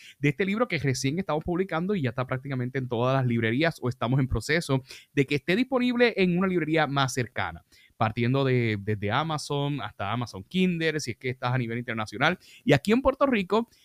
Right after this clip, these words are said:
está disponible ya en varias librerías. Pero quizás tú te estás preguntando, más allá de lo que has visto en los videos, más allá de lo que ves en el podcast, más allá de lo que has logrado tener esa idea de la sinopsis del libro, ¿de qué habla Albert Troche,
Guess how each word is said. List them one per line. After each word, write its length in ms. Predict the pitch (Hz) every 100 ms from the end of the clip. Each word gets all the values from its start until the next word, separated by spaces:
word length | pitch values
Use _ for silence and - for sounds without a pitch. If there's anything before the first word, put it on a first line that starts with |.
| _
está 240 | 139 131 143
disponible 420 | 147 143 139 143
ya 220 | 127 127 - _ -
en 240 | 120 110
varias 540 | 120 123 120 120 120 -
librerías. 640 | 110 104 98 95 82 -
Pero 180 | 156 170
quizás 220 | 190 -
tú 80 | 285
te 80 | 285
estás 140 | 262
preguntando, 720 | 277 269 247 233 180 139 156 _ _ _ _ _ _ _ - -
más 340 | 143 165 208 -
allá 260 | 202 180 185
de 60 |
lo 100 | 170
que 80 | 143
has 60 | 131
visto 200 | 135 135
en 20 |
los 80 | 123
videos, 420 | 120 139 156 -
más 200 | 127 135
allá 200 | 123 127
de 60 | 143
lo 100 | 127
que 100 | 123
ves 140 | 123
en 100 | 156
el 60 | 151
podcast, 500 | 127 127 139 127 139
más 260 | 143 175 -
allá 480 | 202 147 160 165 160
de 80 | 127
lo 100 | 120
que 80 |
has 60 | 139
logrado 580 | 165 147 151 175 180 160
tener 240 | 117 123
esa 180 | 175 -
idea 460 | 131 143 170 123 117
de 80 |
la 80 | 104
sinopsis 420 | 104 107 107 160
del 200 | 156 156
libro, 340 | 156 175 131 123
¿de 220 | 151 143
qué 320 | - 214 254
habla 340 | 254 240 196 165
Albert 440 | 139 147 180 185
Troche, 500 | 180 151 - 101